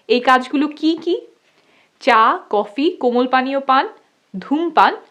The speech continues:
আর ব্যায়াম। চা, কফি, কোমল পানীয়তে আছে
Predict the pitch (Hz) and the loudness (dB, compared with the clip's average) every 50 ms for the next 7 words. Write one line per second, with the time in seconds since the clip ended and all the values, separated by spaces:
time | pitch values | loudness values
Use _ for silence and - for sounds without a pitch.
0 | _ _ _ - - 185 208 320 480 - - 226 180 202 185 165 - - - _ | _ _ _ -4 0 2 2 2 0 -2 -6 -8 -4 -4 -4 -4 -4 -10 -16 _
1 | _ _ _ _ _ _ _ _ _ _ _ _ _ _ _ _ _ - 311 285 | _ _ _ _ _ _ _ _ _ _ _ _ _ _ _ _ _ 0 4 6
2 | 277 294 302 320 320 - 285 277 277 - 320 311 302 - 269 262 285 294 285 262 | 6 6 6 4 2 0 0 -2 0 0 -2 -2 -2 -2 -4 -4 -4 -2 0 0
3 | 247 240 247 254 254 262 233 226 226 - - 339 427 | 0 0 -2 -2 0 0 0 0 0 -4 -4 -2 -2